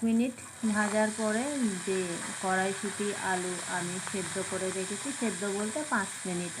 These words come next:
আমি হালকা বয়েল করে রেখেছি, সেটা আমি দিয়ে দিয়েছি। এটা আমি দু মিনিটের মতন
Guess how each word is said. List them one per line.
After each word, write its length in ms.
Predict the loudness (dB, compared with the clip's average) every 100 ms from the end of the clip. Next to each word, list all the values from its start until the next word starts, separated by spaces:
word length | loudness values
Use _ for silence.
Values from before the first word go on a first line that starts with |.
| -4
আমি 180 | -2 -2 -2
হালকা 340 | 0 0 0 0
বয়েল 340 | 2 2 2 -2
করে 180 | -4 -4 -2
রেখেছি, 360 | -2 -4 -4 -4
সেটা 280 | -4 0 2
আমি 180 | 2 -2 -6 -10 -10 -12 -10 -2
দিয়ে 200 | 4 4
দিয়েছি। 400 | 2 -2 -4 -8 -10 -10 -8 -8
এটা 180 | 2 4 4
আমি 180 | 2 -2 -2 -2
দু 80 | 0
মিনিটের 500 | 2 2 0 -2 -2 -2
মতন 380 | -2 0 0